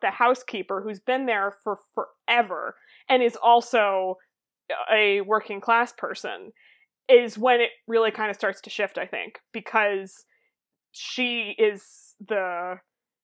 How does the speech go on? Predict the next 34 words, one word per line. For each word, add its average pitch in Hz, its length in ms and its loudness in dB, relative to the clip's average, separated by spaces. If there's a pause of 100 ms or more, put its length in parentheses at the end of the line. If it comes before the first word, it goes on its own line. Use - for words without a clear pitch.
(300)
victim 196 580 -2 (100)
of 190 200 -2 (260)
this 202 300 -8 (100)
scheme 190 600 -6 (140)
and 202 180 -4
she 220 340 -4
has 202 160 -4
done 190 520 -6
nothing 180 640 -6 (320)
wrong 185 400 0
at 160 80 -4
all. 185 420 4 (420)
And 208 460 0
they 208 140 2
just - 180 -8
don't 190 180 -2
give 202 140 -4
a - 60 -6
shit. - 280 -2 (440)
And 233 280 4
the 208 220 -4 (140)
longer 247 520 4
the 220 120 2
movie 226 280 0
goes 196 200 -2
on, 214 320 4
the 202 80 -2
more 208 520 2
you 196 240 -4
sense - 800 -6
that 202 240 4 (400)
there 214 260 2
isn't 214 280 4 (140)
really 202 920 2